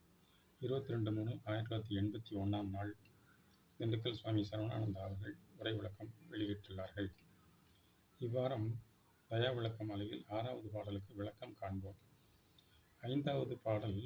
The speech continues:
பெருவாழ்வே என முடிந்து, ஆறாவது பாடல் பெரிய வாழ்வளிக்கும் என தொடங்குகின்றது. எங்கும் நிறை தயா பெருஞ்சோதி ஆண்டவர் அகத்தே ஆன்மாலயமே தயாவளி தலமாக கொண்டு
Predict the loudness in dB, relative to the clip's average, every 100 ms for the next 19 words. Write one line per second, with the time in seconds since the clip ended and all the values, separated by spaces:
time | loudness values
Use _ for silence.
0 | 0 0 2 2 2 0 0 -2 -6 -14
1 | _ _ -20 -6 2 2 4 4 4 4
2 | 2 -4 -16 -20 -20 -6 -2 2 2 2
3 | -2 -2 -2 -6 -10 -20 -20 -20 -6 0
4 | 2 4 4 2 2 0 0 0 2 2
5 | -2 -2 0 0 -2 -6 -12 -18 -20 -20
6 | -20 -20 _ -18 -6 -2 0 2 4 4
7 | 4 2 2 0 0 0 -2 -4 -4 -6
8 | -10 -16 -20 -20 -20 -20 -10 0 0 0
9 | 0 -2 -4 -4 0 2 2 2 0 -2
10 | -2 -2 0 0 0 -2 -4 -4 -2 0
11 | -4 -6 -4 -4